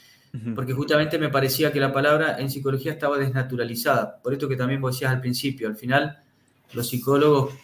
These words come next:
Speaker 2: y bien merecido que a veces lo tenemos, pasamos a ser unos charlatanes donde la palabra,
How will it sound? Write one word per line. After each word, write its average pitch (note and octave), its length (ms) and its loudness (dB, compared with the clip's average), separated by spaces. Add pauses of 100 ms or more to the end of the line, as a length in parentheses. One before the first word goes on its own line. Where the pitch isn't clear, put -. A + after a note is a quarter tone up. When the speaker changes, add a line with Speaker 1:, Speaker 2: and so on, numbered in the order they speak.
(260)
Speaker 2:
y A2 140 -8
bien C3 220 0
merecido C3 440 0
que A#2 80 2
a - 20 4
veces B2 220 2
lo B2+ 100 0
tenemos, C3+ 540 0
pasamos C3 360 -2
a C3 60 -6
ser C#3 80 -4
unos B2+ 140 -2
charlatanes C3 640 2
donde G#2+ 420 0 (560)
la A#2 140 0
palabra, C3+ 760 4